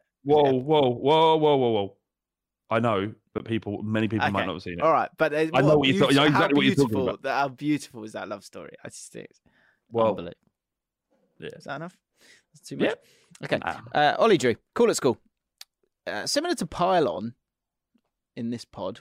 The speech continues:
Speaker 2: which was the previous pod, um, where people would just chase people and pile on them.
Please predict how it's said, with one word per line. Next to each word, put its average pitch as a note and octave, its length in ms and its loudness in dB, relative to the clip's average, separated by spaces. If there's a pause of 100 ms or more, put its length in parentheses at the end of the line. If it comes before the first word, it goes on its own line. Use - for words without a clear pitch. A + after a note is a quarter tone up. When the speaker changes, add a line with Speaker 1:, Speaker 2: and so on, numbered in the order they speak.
Speaker 2:
which - 120 -20
was - 120 -20
the - 60 -20 (100)
previous - 240 -20
pod, - 140 -20 (500)
um, G#2 220 -16
where G#2 100 -14
people G#2 240 -16
would G#2 80 -14
just - 180 -18 (140)
chase - 260 -12
people G#2 400 -16 (100)
and A2+ 160 -20
pile G#2 260 -10
on G2+ 100 -10
them. G2+ 140 -14